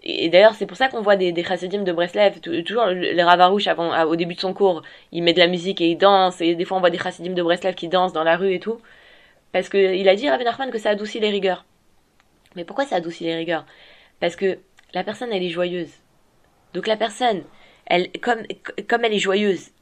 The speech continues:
enfin, le fait qu'une personne, elle danse et qu'elle tape des mains, c'est qu'au fond, elle, elle a de la joie. Ou, ou, ou la danse va l'amener à la joie, ou maintenant, elle est joyeuse et elle danse. Mais en tout cas, hein, ça, l-, c'est lié avec la joie. Et donc, du coup, si maintenant une personne,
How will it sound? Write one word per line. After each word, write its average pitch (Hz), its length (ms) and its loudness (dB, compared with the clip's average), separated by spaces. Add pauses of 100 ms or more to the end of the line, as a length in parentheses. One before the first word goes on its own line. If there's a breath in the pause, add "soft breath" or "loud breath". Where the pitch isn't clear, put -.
enfin, - 200 -10
le 190 120 0
fait 269 160 -2
qu'une 208 200 -8
personne, 196 280 0
elle 165 160 2
danse 185 260 0
et 147 60 -6
qu'elle 151 140 -4
tape 165 160 0
des 160 80 -2
mains, 214 140 -2
c'est 165 160 -8
qu'au 160 140 -4
fond, 226 340 -6 (440 soft breath)
elle, 160 200 2
elle 160 140 4
a 156 80 6
de 170 80 0
la 180 100 6
joie. 202 340 2 (440 soft breath)
Ou, 190 160 2 (100)
ou, 196 120 -6 (300)
ou 277 120 4
la 254 160 12
danse 240 200 4
va 202 120 4
l'amener 196 220 4
à 190 60 6
la 185 120 6
joie, 262 380 4
ou 269 200 4
maintenant, 220 480 4
elle 196 160 6
est 220 80 2
joyeuse 208 340 2
et 202 60 4
elle 202 140 4
danse. 262 280 4
Mais 185 60 -6
en 180 100 -2
tout 202 140 -8
cas, 277 200 10
hein, 254 140 6 (520 soft breath)
ça, 190 320 8
l-, 196 360 0
c'est 214 140 0
lié 247 240 6
avec 196 240 8
la 202 100 6
joie. 190 220 2
Et 180 100 -2
donc, 202 160 -2
du 214 140 -6
coup, 285 220 -4 (280 loud breath)
si - 180 -6
maintenant 285 200 4
une 269 100 2
personne, 233 460 0